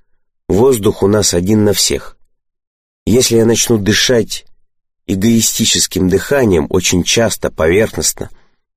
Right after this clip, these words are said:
то воздух закончится очень быстро. Зачем нужно столько кислорода? Чтобы подпитать мой страх, мои мыслеобразы.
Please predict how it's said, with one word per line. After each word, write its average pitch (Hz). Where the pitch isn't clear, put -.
то 90
воздух 120
закончится 104
очень 107
быстро. -
Зачем 113
нужно 90
столько 78
кислорода? 78
Чтобы 113
подпитать -
мой 104
страх, -
мои 98
мыслеобразы. 87